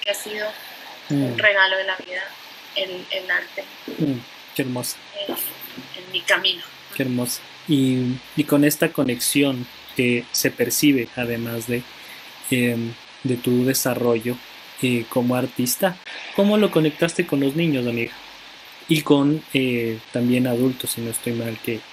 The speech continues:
Speaker 2: que tienes.
Speaker 1: Sí, sí, sí. Em, sí, o sea, empezamos a, empecé a dar las clases de, clases de arte, que más que clases de arte,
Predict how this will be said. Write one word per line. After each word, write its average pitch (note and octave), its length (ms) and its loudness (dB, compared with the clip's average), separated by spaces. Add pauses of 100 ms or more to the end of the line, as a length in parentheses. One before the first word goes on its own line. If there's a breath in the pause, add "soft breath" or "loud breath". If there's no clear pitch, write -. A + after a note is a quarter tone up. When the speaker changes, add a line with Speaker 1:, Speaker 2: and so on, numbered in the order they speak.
(140)
Speaker 2:
que B2 80 0
tienes. A#2 440 -4 (800)
Speaker 1:
Sí, G3+ 260 0
sí, F3 200 -4
sí. E3+ 200 -4 (600 loud breath)
Em, G3+ 340 -2 (1160)
sí, C4 240 0
o A3 80 2
sea, A3 380 4 (1040 loud breath)
empezamos A#3+ 720 4
a, C4+ 300 8 (100)
empecé A3+ 480 0
a C4 500 4
dar A#3+ 240 0
las C4 220 0
clases A#3+ 520 0
de, A#3+ 220 0 (260)
clases A3 420 2
de A#3+ 80 2
arte, F#3 360 0
que B3+ 140 -2
más G3 180 2
que A#3+ 100 -6
clases A#3+ 420 -2
de A3 100 0
arte, F#3 440 0